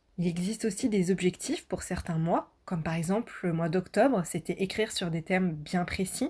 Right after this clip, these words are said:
Le mois d'octobre, c'était autour de l'horreur, d'Halloween, et on choisissait des, des thèmes, des mots, euh, par semaine, et on devait écrire un court texte sur ce, sur ce thème, sur ce mot. Il y a aussi différents objectifs personnels,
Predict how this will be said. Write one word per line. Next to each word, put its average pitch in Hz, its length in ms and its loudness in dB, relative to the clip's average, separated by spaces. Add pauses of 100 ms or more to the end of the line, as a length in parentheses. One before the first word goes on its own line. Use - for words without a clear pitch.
Le 156 60 0
mois 151 40 0
d'octobre, 160 420 -2
c'était 156 480 -4
autour 175 260 -2
de 156 100 0
l'horreur, 165 560 2
d'Halloween, 156 640 2 (480)
et 175 180 2
on 156 140 2
choisissait 156 500 -2
des, 156 240 0
des 151 140 -4
thèmes, 185 400 4
des 160 140 4
mots, 185 420 6
euh, 160 100 4
par 165 240 -4
semaine, 180 400 -2
et 160 40 0
on 151 60 0
devait 151 260 0
écrire 190 280 -4
un 160 60 -2
court - 280 -6
texte - 380 -6 (300)
sur 220 360 -4
ce, 165 380 -2
sur - 240 -4
ce - 120 -2
thème, 185 320 -2
sur 190 180 -4
ce - 120 -4
mot. 151 180 -2 (200)
Il 208 140 2
y 226 80 8
a 226 60 8
aussi 233 240 2
différents 269 480 2
objectifs 202 500 -2
personnels, 214 580 2